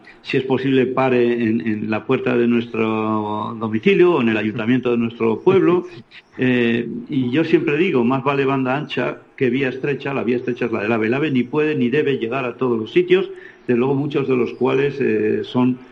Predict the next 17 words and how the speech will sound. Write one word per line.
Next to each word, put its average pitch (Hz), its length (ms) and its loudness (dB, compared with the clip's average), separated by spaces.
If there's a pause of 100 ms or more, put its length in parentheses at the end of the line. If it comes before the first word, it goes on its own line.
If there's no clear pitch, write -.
(260)
eh, 104 160 -4
nuestra 120 400 0
preocupación 110 540 0
en, 113 220 0
en 113 140 -2
la, 104 360 -6
en 107 80 -2
la 101 140 -4
periferia 107 760 2
demográfica, 107 580 -2
en 101 60 -8
la 98 60 -4
ultraperiferia 107 600 -2
demográfica 113 540 -4
española, 123 440 -2
¿no? 156 220 0 (500)
Eh, 120 600 0